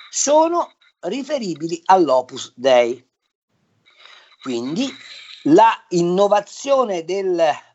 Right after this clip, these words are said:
papato bergogliano è di riconsegnare il potere econo-, parte del potere economico del Vaticano in mano a quelli che l'hanno sempre avuto.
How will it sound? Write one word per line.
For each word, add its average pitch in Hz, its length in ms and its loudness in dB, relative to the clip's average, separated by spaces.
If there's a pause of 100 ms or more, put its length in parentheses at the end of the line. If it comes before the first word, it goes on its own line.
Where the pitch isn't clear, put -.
(120)
papato 170 640 -2
bergogliano 131 960 -14
è 151 160 -4
di 202 260 -4
riconsegnare 147 1040 -4 (540)
il 165 180 0
potere 185 420 4
econo-, 147 340 -2 (120)
parte 151 460 2
del 117 120 -18
potere 170 300 -16
economico 143 480 -12
del 208 160 -12
Vaticano 247 640 -14
in 269 220 -6
mano 117 240 -10
a - 120 -4
quelli 110 300 -10
che 233 100 0
l'hanno 240 180 -2
sempre 185 320 -2
avuto. 117 440 -4